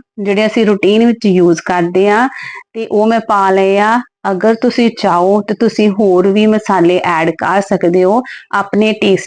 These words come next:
ਦੇ according। ਸੋ ਮੈਂ ਮਸਾਲੇ ਨੂੰ ਜਿਹੜਾ ਆ ਕੋਈ ਦੋ ਤੋਂ ਤਿੰਨ ਮਿੰਟ ਜਾਂ ਚਾਰ ਮਿੰਟ ਲਈ ਜਿਹੜਾ ਚੰਗੀ ਤਰ੍ਹਾਂ ਭੁੰਨ ਲੈਣਾ ਆ, ਤੇ ਫਿਰ ਮੈਂ ਇਹਦੇ ਵਿੱਚ ਪਾ ਦੇਣਾ ਆ ਪਾਣੀ।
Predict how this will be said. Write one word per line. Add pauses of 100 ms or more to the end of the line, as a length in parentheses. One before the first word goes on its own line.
ਦੇ
according। (400)
ਸੋ
ਮੈਂ
ਮਸਾਲੇ
ਨੂੰ
ਜਿਹੜਾ
ਆ
ਕੋਈ (380)
ਦੋ
ਤੋਂ
ਤਿੰਨ
ਮਿੰਟ (140)
ਜਾਂ (280)
ਚਾਰ
ਮਿੰਟ
ਲਈ
ਜਿਹੜਾ
ਚੰਗੀ
ਤਰ੍ਹਾਂ
ਭੁੰਨ
ਲੈਣਾ
ਆ, (480)
ਤੇ
ਫਿਰ
ਮੈਂ
ਇਹਦੇ
ਵਿੱਚ
ਪਾ
ਦੇਣਾ
ਆ (200)
ਪਾਣੀ।